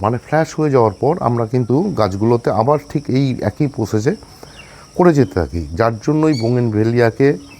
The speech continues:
flower of machine বলা হয়। মানে গাছগুলোতে সবসময় ফুল ফুটতে থাকেই। বোগেনভেলিয়া গাছগুলোতে যেহেতু এখনও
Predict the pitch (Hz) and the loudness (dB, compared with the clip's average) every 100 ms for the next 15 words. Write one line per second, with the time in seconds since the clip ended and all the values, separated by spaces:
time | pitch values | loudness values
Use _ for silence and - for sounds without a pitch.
0 | - - - 110 110 113 113 98 90 - | -20 -20 0 2 4 2 0 -2 -4 -4
1 | 117 98 98 107 202 - - - - - | -2 0 0 -2 -4 -12 -20 -20 -20 -4
2 | 110 143 113 113 139 170 208 214 - - | -2 0 0 0 0 0 0 -2 -4 -20
3 | - - - - - 156 - 202 190 - | -20 -20 -20 -18 -4 -4 0 0 0 0
4 | 190 170 151 - 196 240 - - - - | -2 0 -4 -2 -2 -2 -12 -20 -20 -20
5 | - - - - - - - - - 143 | -20 -20 -20 -20 -20 -20 -20 -20 -6 -2
6 | 151 92 - - - - - - - - | 0 0 -2 -16 -20 -20 -20 -20 -20 -20
7 | - 90 107 147 135 143 151 101 104 123 | -14 -4 2 2 2 0 0 0 0 2
8 | 131 127 135 117 85 104 123 - 135 - | 2 4 2 2 -2 2 2 2 -2 -2
9 | - - - - - - 170 | -10 -20 -20 -20 -10 -2 0